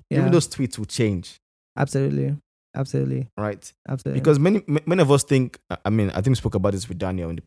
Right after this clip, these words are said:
Speaker 1: in the episode with, um, What's a Good Life?
Speaker 2: Yeah.
Speaker 1: Many, many people think that, including maybe me in some, sometimes,
Speaker 2: Mm.
Speaker 1: think that wealth will give me security, freedom.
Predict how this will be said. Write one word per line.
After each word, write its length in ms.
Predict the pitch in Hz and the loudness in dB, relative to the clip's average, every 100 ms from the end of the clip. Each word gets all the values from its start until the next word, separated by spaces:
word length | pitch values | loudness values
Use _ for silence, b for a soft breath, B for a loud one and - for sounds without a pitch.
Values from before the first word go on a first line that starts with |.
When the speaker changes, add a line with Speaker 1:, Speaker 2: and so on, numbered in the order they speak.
| - | -12
Speaker 1:
in 120 | 87 | -8
the 60 | 92 | -8
episode 460 | 92 92 85 78 | -8 -8 -8 -8
with, 240 | - 87 85 | -12 -12 -10
um, 220 | 80 78 | -10 -8
What's 220 | 92 87 | -6 -6
a 20 | |
Good 180 | 78 90 | -8 -8
Life? 240 | 85 71 - _ _ - | -8 -12 -16 _ _ -4
Speaker 2:
Yeah. 220 | 139 135 143 _ - | -2 -2 -4 _ -6
Speaker 1:
Many, 140 | 107 | -2
many 160 | 107 113 | 0 0
people 160 | 104 101 | -2 -4
think 280 | 101 95 | -2 -2
that, 280 | 85 - - - - _ _ _ - | -4 -8 -12 -12 -12 _ _ _ -16
including 360 | 92 113 113 | -10 -2 2
maybe 260 | 107 98 98 | 2 0 -2
me 140 | 98 87 - | -2 -2 -6
in 80 | |
some, 220 | 85 95 92 | -4 -4 -4
sometimes, 600 | 101 92 82 78 - - _ - | -4 -4 -6 -8 -10 -18 _ -2
Speaker 2:
Mm. 280 | 143 131 131 - | 0 0 -2 0
Speaker 1:
think 200 | 107 92 | 0 2
that 260 | 85 57 - | -2 -4 -6
wealth 360 | 90 101 98 95 | 0 2 2 -2
will 80 | |
give 260 | 87 98 92 | -6 -6 -2
me 160 | 92 87 | -4 -4
security, 460 | - - 90 90 | -8 -8 -8 -8
freedom. 520 | - 87 87 82 82 | -12 -10 -8 -10 -12